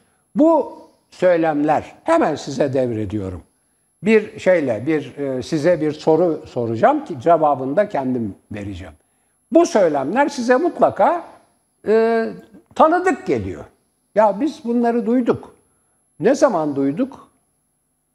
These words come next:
Önce soru, gerçek soru. Nereden duyduk? Şahsım devletinden duyduk. Şahsım devletinin sahibinden. Ne zaman duyduk? Sorunun yanıtı o işte. Şimdi size devrediyorum.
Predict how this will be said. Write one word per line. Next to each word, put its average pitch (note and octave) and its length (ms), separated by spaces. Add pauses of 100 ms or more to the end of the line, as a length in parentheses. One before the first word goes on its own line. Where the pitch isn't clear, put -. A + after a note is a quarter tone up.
(160)
Önce C#3 420
soru, B2+ 480
gerçek A#2+ 420
soru. C3 400 (520)
Nereden D#3 540
duyduk? B2+ 460 (380)
Şahsım A#2+ 520
devletinden E2 800
duyduk. - 460 (440)
Şahsım G2 440
devletinin E2+ 460
sahibinden. F2+ 680 (400)
Ne C#4+ 180
zaman G#3 420
duyduk? D#3 340
Sorunun D#3 420
yanıtı D3 440
o A#2 160
işte. - 260
Şimdi A2 320
size G#2+ 340
devrediyorum. F#2+ 720